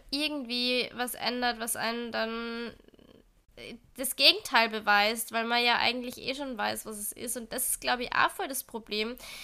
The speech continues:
Mittlerweile habe ich wirklich schon so das arg gute Bauchgefühl, dass ich sofort merke, wenn irgendwas an der passt. Weißt du, wenn sie irgendwas an der Konversation, an der Kommunikation ändert, an der Art, wie irgendwer mit mir umgeht, mit mir schreibt oder keine Ahnung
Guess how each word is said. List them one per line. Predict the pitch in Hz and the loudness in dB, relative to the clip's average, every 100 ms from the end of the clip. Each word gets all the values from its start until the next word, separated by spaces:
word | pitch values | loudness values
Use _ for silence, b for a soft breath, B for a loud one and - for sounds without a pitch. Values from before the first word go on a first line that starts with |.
| B | B
Mittlerweile | 240 254 294 254 226 226 226 247 294 320 B - | -8 -4 -2 0 0 0 0 0 -2 -4 B -4
habe | 247 233 | -2 -2
ich | 240 | -4
wirklich | 269 285 | -6 -6
schon | - | -6
so | 247 - 247 262 294 | -2 -2 -2 0 0
das | 294 - | 0 -4
arg | - 240 262 | 2 2 2
gute | - 254 | -2 -6
Bauchgefühl, | 226 202 214 262 - 233 - 226 240 | -4 -2 0 -2 -6 -14 -8 -4 -4
dass | 240 226 | -6 -8
ich | 233 | -8
sofort | 240 - - 254 262 262 | -10 -10 -4 2 2 0
merke, | 247 233 226 226 226 | -4 0 2 0 -2
wenn | 240 226 | -6 -4
irgendwas | 262 247 226 226 | -4 -2 -4 -4
an | 214 | -6
der | 202 | -8
passt. | - 220 202 - | -6 -6 -4 -6
Weißt | 220 233 | -8 -8
du, | 240 | -8
wenn | 247 | -8
sie | 233 - | -10 -6
irgendwas | - 277 262 254 | -4 -2 -2 -4
an | 247 | -4
der | 233 | -4
Konversation, | 247 233 233 220 - 220 220 220 | -4 -6 -8 -8 -6 -4 -2 -2
an | 214 | -2
der | 214 220 B B B | -4 -4 B B B
Kommunikation | - 285 277 262 254 226 - 233 220 220 | 4 6 6 0 -2 -4 -4 -2 -2 -2
ändert, | - 226 220 214 | -2 -2 -2 -2
an | - 240 247 240 - 233 | -2 -4 -4 -6 -8 -8
der | 240 - | -4 0
Art, | 220 233 226 | 2 2 0
wie | - | -8
irgendwer | - 254 226 226 | -6 -6 -2 -4
mit | 226 220 | -4 -6
mir | 226 214 | -6 -6
umgeht, | 226 233 226 208 202 | -6 -8 -6 -8 -6
mit | 214 208 | -8 -8
mir | 214 | -6
schreibt | - - 214 214 - | -4 0 0 0 -4
oder | 214 | -6
keine | 208 247 233 - | -6 -6 -4 -2
Ahnung | 208 208 208 | -2 -4 -6